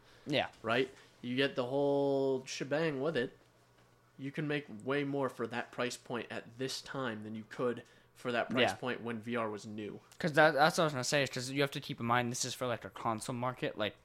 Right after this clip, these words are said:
Speaker 1: no one wants to buy a thousand dollar Valve Index in the console market.
Speaker 2: Yeah, exactly.
Speaker 1: So, if they can make a P S V R two like the Rift S, for even the Rift S price point, the Rift S is four hundred dollars. Yes,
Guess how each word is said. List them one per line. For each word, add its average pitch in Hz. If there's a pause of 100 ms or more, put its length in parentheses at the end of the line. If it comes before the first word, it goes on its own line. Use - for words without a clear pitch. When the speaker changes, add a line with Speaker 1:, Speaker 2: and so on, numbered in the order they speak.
(480)
Speaker 1:
no 120
one 117
wants 113
to 107
buy 104
a 90 (140)
thousand 101
dollar 92
Valve 98
Index 95
in 98
the 92
console 95
market. - (200)
Speaker 2:
Yeah, 123
exactly. 120
Speaker 1:
So, 120
if 113
they 143
can 151
make 131
a 110
P 131
S 120
V 127
R 104
two 131
like 135
the 151
Rift 139
S, 165
for -
even 196
the 190
Rift 196
S 190
price 208
point, 110
the 110
Rift 170
S 202
is 113
four 185
hundred 131
dollars. 131
Yes, -